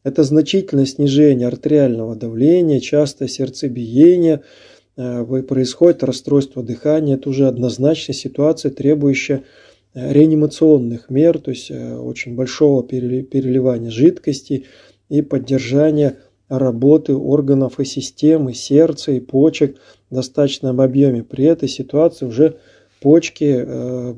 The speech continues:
не работают практически, то есть возникает отсутствие, э, работы почек. А при умеренной ситуации может быть, э, снижение объёма выделения мочи. Все эти симптомы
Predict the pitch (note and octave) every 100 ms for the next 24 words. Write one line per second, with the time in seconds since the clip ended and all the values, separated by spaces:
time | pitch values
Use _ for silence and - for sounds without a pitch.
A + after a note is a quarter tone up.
0 | - C#3+ C3+ D3 C3 A#2 C3 F3 D3+ C3+
1 | C3 A#2+ - C3+ - - C3 D3 A#2 -
2 | C3 A#2 B2 A#2+ D3 D3+ C#3 _ _ _
3 | - C3+ - E3 - - C3 A2+ - C3+
4 | B2 B2 B2 A#2+ B2 B2 B2 B2 C3+ C#3
5 | C3+ - C3 F3+ F#3+ E3+ - _ _ _
6 | _ _ C#3+ C#3+ D3+ D3 C#3 E3 F#3+ F3
7 | D#3 C#3 - _ _ - C#3 D3 E3+ E3+
8 | C#3+ B2+ D3+ D3+ C3+ C#3+ C#3 C3 B2+ B2
9 | - D3+ C3+ C3+ D3 E3 D#3+ D#3+ D3 C#3
10 | D#3 D3 C3+ C#3 C#3+ C#3+ C#3+ C#3 C3+ B2+
11 | C3 - C#3+ C3+ _ _ _ _ - G3
12 | G3 G3 E3 D3+ - - D3+ C3+ - A3
13 | G#3+ D#3+